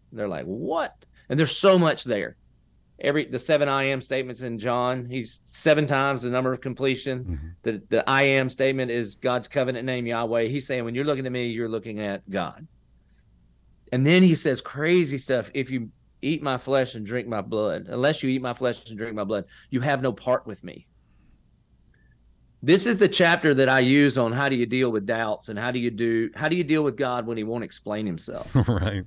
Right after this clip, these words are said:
Speaker 1: 'Cause they're like, "This is a hard teaching," and people begin to leave.
Speaker 2: Mm-hmm.
Speaker 1: And then my favorite part is he looks at Peter and says, "Do you wanna leave too?" Because Peter wanted to leave. He's thinking, "I've made a terrible decision. I think I need to be a fisherman again with my dad."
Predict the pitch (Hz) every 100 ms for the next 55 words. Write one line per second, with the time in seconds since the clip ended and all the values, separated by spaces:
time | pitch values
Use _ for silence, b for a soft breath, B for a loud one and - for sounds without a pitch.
0 | - 135 139 196 151 90 76 - _ _
1 | _ _ _ _ - 135 135 147 110 113
2 | 104 92 104 - - - - 117 90 139
3 | 110 101 107 90 90 82 60 - 95 82
4 | 104 131 - B B B B B _ _
5 | _ _ _ 139 160 - - 196 233 175
6 | 156 160 131 113 117 156 135 - 143 151
7 | 85 92 123 110 107 135 143 135 131 113
8 | 127 127 156 - _ _ _ _ - 131
9 | 185 180 180 180 170 170 175 - 143 170
10 | 196 160 _ _ _ _ _ - 156 175
11 | 151 139 135 147 156 139 135 147 160 160
12 | 160 127 - 160 120 107 120 151 139 135
13 | 131 127 123 92 - 151 147 117 101 107
14 | 110 104 95 98 123 -